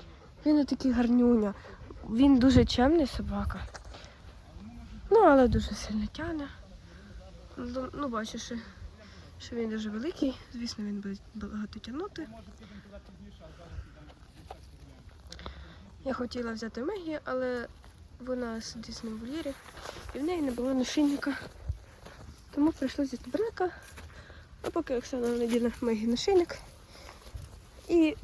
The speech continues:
я заведу Блека і виведемо Мегі. Мегі раніше вискакувала з вольєру,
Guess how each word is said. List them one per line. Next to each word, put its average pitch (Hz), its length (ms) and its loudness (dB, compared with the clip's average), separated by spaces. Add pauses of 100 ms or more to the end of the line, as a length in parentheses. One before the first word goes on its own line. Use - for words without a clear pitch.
(280)
я 269 120 4
заведу 226 280 0
Блека 302 400 0 (380)
і 254 60 -4
виведемо 226 360 0
Мегі. 190 320 -8 (960)
Мегі 320 300 4 (140)
раніше 262 460 2
вискакувала 320 680 0
з 294 40 -2
вольєру, 269 400 2